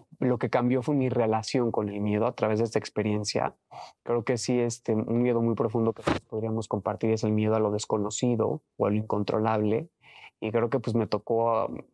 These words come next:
entregarme. Entonces, como que en eso cambió mucho mi, mi, mi miedo al miedo,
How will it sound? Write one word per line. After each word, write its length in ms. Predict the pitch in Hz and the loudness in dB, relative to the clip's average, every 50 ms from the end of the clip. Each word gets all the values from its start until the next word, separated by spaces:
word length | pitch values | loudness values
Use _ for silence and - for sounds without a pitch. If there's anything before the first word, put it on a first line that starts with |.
| _ _ _ _ - | _ _ _ _ -6
entregarme. 760 | 117 113 110 - 113 113 113 123 123 120 107 - - - _ _ | -4 -4 -2 0 0 0 2 2 2 2 0 -2 -6 -10 _ _
Entonces, 480 | - 110 104 - 113 110 107 120 110 - | -8 -6 -4 -2 -2 -2 -2 -2 -4 -2
como 280 | - 110 107 107 107 | -2 -2 -2 -2 -2
que 100 | - - | -2 -2
en 140 | 110 110 113 | 0 2 2
eso 420 | 117 113 - - 131 127 127 123 - - _ _ _ _ _ _ _ _ _ _ - | 0 -2 -2 -2 0 0 0 -2 -4 -10 _ _ _ _ _ _ _ _ _ _ -4
cambió 320 | 123 117 117 117 127 127 | -2 0 2 2 2 2
mucho 320 | 131 131 131 120 - 147 | 2 0 0 0 0 0
mi, 580 | 135 135 127 120 113 113 110 110 107 107 107 - - | 0 0 2 0 0 0 2 2 2 0 0 0 0
mi, 920 | - 110 110 110 110 110 110 110 107 110 110 110 110 110 107 107 107 92 90 - - - _ _ _ _ _ _ _ _ _ _ _ _ _ _ _ _ _ _ _ _ _ _ _ _ _ _ _ - | 0 0 0 2 0 0 0 0 -2 -4 -6 -8 -8 -6 -6 -4 -6 -6 -8 -10 -14 -16 _ _ _ _ _ _ _ _ _ _ _ _ _ _ _ _ _ _ _ _ _ _ _ _ _ _ _ -2
mi 180 | 123 113 113 117 | 0 0 2 2
miedo 240 | 120 123 127 127 135 | 2 2 4 4 4
al 100 | 131 127 | 4 4
miedo, 320 | 127 123 120 - - - | 2 2 0 -2 -4 -10